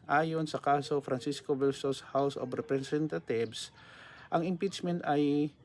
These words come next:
masasabing na-initiate kapag ito ay na-endorse sa Committee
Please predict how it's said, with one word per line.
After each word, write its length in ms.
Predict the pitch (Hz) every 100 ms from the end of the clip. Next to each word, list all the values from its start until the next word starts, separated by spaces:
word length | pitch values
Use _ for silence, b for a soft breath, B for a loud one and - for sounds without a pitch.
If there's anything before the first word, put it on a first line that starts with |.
| -
masasabing 720 | 143 135 135 156 147 143 147
na-initiate 720 | 143 156 147 147 - 139 135
kapag 320 | 139 131 139
ito 320 | 135 - 147 139
ay 160 | 139 139
na-endorse 560 | 127 131 120 127 131 -
sa 80 |
Committee 480 | 139 135 135 - 135